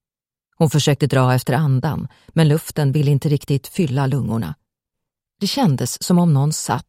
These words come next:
ovanpå hennes bröstkorg och pressade ner henne i madrassen. Hon hostade igen och kände hur det sved långt nere i halsen.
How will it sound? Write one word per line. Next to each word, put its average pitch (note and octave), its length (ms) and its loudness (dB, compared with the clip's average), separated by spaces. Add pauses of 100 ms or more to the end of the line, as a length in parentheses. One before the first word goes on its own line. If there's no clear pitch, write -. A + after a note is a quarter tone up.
ovanpå C3 480 0
hennes C#3+ 280 0
bröstkorg C3+ 840 -4 (120)
och - 220 -4
pressade E3 380 0
ner D3 260 2
henne B2+ 360 -2
i D3+ 100 0
madrassen. C3+ 640 -2 (580)
Hon D#3+ 220 4
hostade D3 580 2
igen C#3 500 0
och E3+ 120 0
kände D#3+ 300 4
hur C#3+ 100 2
det D#3 100 0
sved B2+ 520 -4
långt D#3+ 380 2
nere C#3+ 520 0
i D3+ 100 2
halsen. C#3+ 460 -2